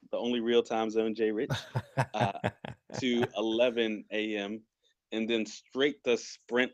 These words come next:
Speaker 1: after that. So it's gonna be a
Speaker 2: Wow.
Speaker 1: long day, but
Speaker 2: That's great, man.
Speaker 1: a great day. So
Speaker 2: I'm proud of you, man. That's my shout out is to the homie for being a published offer,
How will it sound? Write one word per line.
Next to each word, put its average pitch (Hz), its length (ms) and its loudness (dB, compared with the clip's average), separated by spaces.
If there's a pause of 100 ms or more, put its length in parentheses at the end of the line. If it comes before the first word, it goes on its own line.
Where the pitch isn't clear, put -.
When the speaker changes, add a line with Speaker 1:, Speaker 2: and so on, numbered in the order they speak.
Speaker 1:
after 104 360 -4
that. 98 400 -2
So 95 180 -6
it's 113 100 -6
gonna 120 160 -4
be 117 100 0
a 107 60 4
Speaker 2:
Wow. 107 420 6
Speaker 1:
long 123 140 -6
day, 123 380 -2 (520)
but 107 140 0
Speaker 2:
That's 131 160 4
great, 117 260 10
man. 110 320 8 (220)
Speaker 1:
a 95 60 0
great 95 440 -2
day. 78 300 -10 (380)
So - 240 -20 (240)
Speaker 2:
I'm 147 160 8
proud 131 280 12
of 120 80 8
you, 113 80 6
man. 110 340 6 (120)
That's 135 220 8
my 127 120 8
shout 117 280 12
out 113 260 12 (580)
is 135 220 2
to 135 120 6
the 117 120 6
homie 120 460 6 (440)
for 117 460 10 (420)
being 127 360 10
a 123 200 6
published 170 600 10
offer, 120 640 6